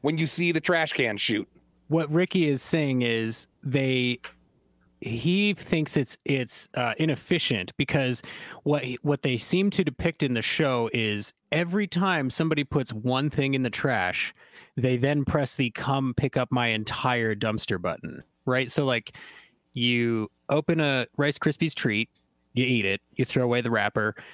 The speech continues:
Speaker 2: you call the trash drone and it picks up your dumpster. Then you open a soda, finish it, throw the bottle in the trash, and you press the button again and another trash drone
Speaker 1: And
Speaker 2: comes
Speaker 1: that's
Speaker 2: and it picks up
Speaker 1: insane.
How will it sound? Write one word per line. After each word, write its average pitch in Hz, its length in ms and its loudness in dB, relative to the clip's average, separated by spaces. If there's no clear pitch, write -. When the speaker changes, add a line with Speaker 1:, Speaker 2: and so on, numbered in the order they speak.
Speaker 2:
you 131 100 4
call 156 220 2
the 147 80 2
trash 139 380 0
drone 131 260 2
and 113 80 2
it 101 100 -2
picks - 220 0
up 127 140 0
your 120 80 0
dumpster. 98 420 -2
Then 156 500 2
you 139 140 2
open 143 300 2
a 123 60 2
soda, 117 460 2
finish 147 400 0
it, 123 180 0
throw 143 180 2
the 135 60 4
bottle 135 300 2
in 127 80 2
the 127 60 2
trash, 113 500 0
and 160 140 2
you 156 80 2
press 190 200 2
the 180 80 2
button 175 200 2
again 131 220 2
and 107 120 0
another 135 300 2
trash 147 380 0
drone 143 160 2
Speaker 1:
And 107 100 -6
Speaker 2:
comes - 80 2
Speaker 1:
that's 220 140 0
Speaker 2:
and 175 80 2
it 131 80 -2
picks 175 160 2
up 196 60 6
Speaker 1:
insane. 113 360 0